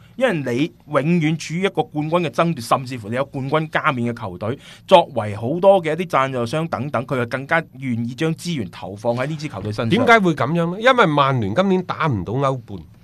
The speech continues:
Speaker 2: 所以佢嘅收入呢，就肯定會少㗎喇。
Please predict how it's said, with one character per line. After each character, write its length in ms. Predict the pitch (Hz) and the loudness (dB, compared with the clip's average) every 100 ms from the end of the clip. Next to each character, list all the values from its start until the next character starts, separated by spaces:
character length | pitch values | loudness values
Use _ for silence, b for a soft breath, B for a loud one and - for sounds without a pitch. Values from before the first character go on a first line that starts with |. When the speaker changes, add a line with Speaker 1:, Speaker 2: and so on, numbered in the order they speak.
| B B B | B B B
Speaker 2:
所 180 | - 254 | 2 4
以 60 | 247 | 4
佢 100 | 165 | 2
嘅 120 | 170 | 2
收 240 | 165 220 214 | 2 2 4
入 260 | 185 131 | 2 0
呢， 100 | 180 170 - - b b - | -4 -6 -18 -20 b b 0
就 240 | 143 127 - | 2 2 -4
肯 280 | - 151 247 | 2 4 6
定 160 | 180 | 4
會 100 | 139 139 | 4 0
少 200 | - 107 | -4 -6
㗎 160 | |
喇。 80 | 139 | -6